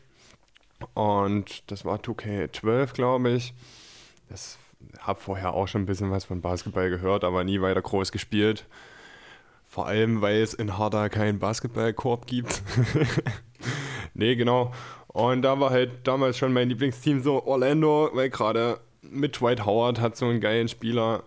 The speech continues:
der hat mich total beeindruckt, schon alleine von der Körperstatur und von der Athletik her. Hat's aber auch so viele gute Spieler drumrum. Hab einfach gern mit denen gespielt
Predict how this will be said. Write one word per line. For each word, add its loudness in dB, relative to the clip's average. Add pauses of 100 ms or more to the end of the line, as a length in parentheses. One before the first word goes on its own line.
(200)
der -2
hat -2
mich -4
total 0
beeindruckt, 0
schon -2
alleine 0
von -6
der 0
Körperstatur 0
und -2
von -2
der 0
Athletik 0
her. 0 (340)
Hat's -2
aber 2
auch 0
so 0
viele 0
gute -4
Spieler -2
drumrum. -2 (520)
Hab -2
einfach -2
gern 0
mit -2
denen 0
gespielt -4